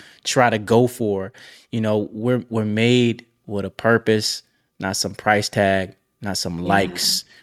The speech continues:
Speaker 1: We're made so much more than that, and, and you gotta see that. So take that one step, Tribe.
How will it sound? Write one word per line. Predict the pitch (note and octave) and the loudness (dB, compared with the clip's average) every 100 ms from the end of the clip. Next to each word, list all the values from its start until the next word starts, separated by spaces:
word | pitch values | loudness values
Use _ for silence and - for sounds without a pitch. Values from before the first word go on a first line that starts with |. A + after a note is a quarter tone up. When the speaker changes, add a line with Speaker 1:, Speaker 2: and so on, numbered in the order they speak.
| _ | _
Speaker 1:
We're | G#2+ | -2
made | G#2 G2+ - | 0 0 0
so | - A#2+ | 2 4
much | A2+ G2+ | 2 0
more | G#2 G#2 G#2 | -2 0 0
than | G2 | 0
that, | G2 F#2+ | -2 -2
and, | F#2+ G2 - | -4 -8 -8
and | G2+ | -6
you | A2+ | -4
gotta | B2+ G#2 F#2+ | 0 0 0
see | - G2 | -4 -4
that. | F2 | -4
So | - | -6
take | F#2+ - A#2+ | -2 0 2
that | A#2+ F#2+ | 4 2
one | F#2+ F#2+ | 2 -4
step, | - F2 | -4 -6
Tribe. | - F2+ F2 F2+ | -4 -2 -2 -6